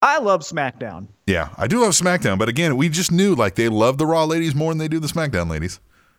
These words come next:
Speaker 1: I
Speaker 2: For
Speaker 1: thought the
Speaker 2: whatever
Speaker 1: SmackDown
Speaker 2: reason.
Speaker 1: ladies did better than the Raw ladies.
Speaker 2: They did, but, I mean,
Speaker 1: Although,
Speaker 2: I, you just
Speaker 1: although
Speaker 2: knew, you knew Charlotte was gonna be standing tall at the end of this, and Bayley thrown in there was, it doesn't shock me at all.
Speaker 1: Well, and I liked how they went from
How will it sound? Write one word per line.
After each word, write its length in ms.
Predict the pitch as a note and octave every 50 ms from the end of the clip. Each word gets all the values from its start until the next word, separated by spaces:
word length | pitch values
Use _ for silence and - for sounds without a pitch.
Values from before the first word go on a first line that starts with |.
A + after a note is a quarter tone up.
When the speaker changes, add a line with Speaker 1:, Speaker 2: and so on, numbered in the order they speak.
| _ _ _ _ -
Speaker 1:
I 40 |
Speaker 2:
For 20 | F#3
Speaker 1:
thought 40 | G#3
the 40 | G#3+ F3
Speaker 2:
whatever 200 | D3 A2 A2+ B2
Speaker 1:
SmackDown 100 | - C#3
Speaker 2:
reason. 240 | A#2+ - D3+ C#3+
Speaker 1:
ladies 280 | C#3+ C#3+ C#3+ C#3+ C3+ A#2+
did 180 | C3 C#3+ C#3 B2+
better 240 | D3 F3 F#3 D#3
than 140 | B2+ B2 A2+
the 80 | A2+ A2+
Raw 200 | A2+ A2 A2+ A#2
ladies. 440 | A2+ A2 G#2+ G#2 G#2+ A2+ A2 - -
Speaker 2:
They 120 | E2+ E2
did, 320 | D2 G2 F#2 E2+ G#2 D3+ - -
but, 320 | - G2 G2 F#2 F2+ F2 - - - - - - _ _ _ _ _ _ _ -
I 40 |
mean, 280 | E2 F2+ F#2 E2+ F2 D#2+ - _ _ _ _ _ _ _ _ _ _ _ _ _ _ _ _ -
Speaker 1:
Although, 440 | - A3 A3+ C4+ C#4 C#4 C4+ B3+ A#3 G3+
Speaker 2:
I, 40 | -
you 100 | A2+ A2+
just 200 | - G#3+ A3+ A3
Speaker 1:
although 260 | A#3 A3+ A#3 - G#3
Speaker 2:
knew, 260 | F3+ C#3+ A#2+ G#2+ G#2 A2
you 120 | B2 D#3
knew 220 | E3+ F#3+ A3+ A#3+
Charlotte 440 | F#3+ - - F#3+ F#3 F3 F3 F3 D#3
was 100 | D3 C3+
gonna 140 | C3+ C#3+ C#3
be 60 | C3+
standing 320 | A#2+ - C#3 B2+ B2 A#2+ G#2+
tall 180 | - A#2 A#2
at 60 | G#2+
the 100 | F#2+ A2
end 80 | G#2+ G#2+
of 60 | G#2+ G2+
this, 240 | G#2+ A2 G2+ -
and 280 | - B2 A#2+ A#2 G#2 F2+
Bayley 320 | G#2 C#3 D#3 D#3 D3 C3
thrown 220 | A#2 - C3+ A#2 A2+
in 100 | A2 G#2+
there 180 | G#2+ G2+ G2+
was, 200 | G2 F#2 F2+ - - - - - - - _ _ _ _ _ _
it 160 | G2+ G2 F2+
doesn't 260 | F#2 A2 G#2+ F#2+ F2 -
shock 280 | - - F#2 D#2+ D2 -
me 120 | G2 F2+
at 80 | E2+ E2
all. 200 | E2 F2 - - - - - - _ _ _ _ _ _ _ _ _ _ _
Speaker 1:
Well, 240 | - F#3+ G3 G3 F#3+ F3+
and 100 | F3 E3+
I 60 | F3
liked 280 | F3 F#3 G3 G3 F#3+
how 140 | - F3+ F3
they 160 | E3+ D#3+ D3+
went 360 | D3 C#3+ D3+ E3+ F3 - - -
from 360 | D#3+ D3+ D3 C3+ B2+ B2 A#2